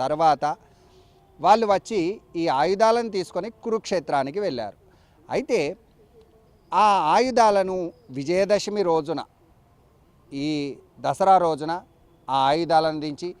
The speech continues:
ఈ శమీ వృక్షానికి పూజ చేసి, దీని యొక్క ఆకులతో, ఆ కొమ్మలతో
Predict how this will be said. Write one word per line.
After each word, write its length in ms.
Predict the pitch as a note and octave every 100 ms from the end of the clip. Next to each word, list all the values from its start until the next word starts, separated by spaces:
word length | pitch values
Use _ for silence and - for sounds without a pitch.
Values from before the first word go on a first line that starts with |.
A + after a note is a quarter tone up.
| _ _ -
ఈ 80 | F3
శమీ 300 | - E3 G#3+
వృక్షానికి 600 | A3+ G#3+ G#3+ G#3 G3 E3+
పూజ 360 | - C#3+ F3
చేసి, 520 | G3 D#3+ D3+ - D#3+ - _ _ _ -
దీని 220 | B2+ A3
యొక్క 280 | A3 A3 A3
ఆకులతో, 680 | D#3+ D3+ F3+ G#3+ G3 C#3 A2+ _ _ _ _ _ B2+
ఆ 340 | C#3+ D3+ C#3 A#2
కొమ్మలతో 560 | D3 D#3 D3+ D3+ F3+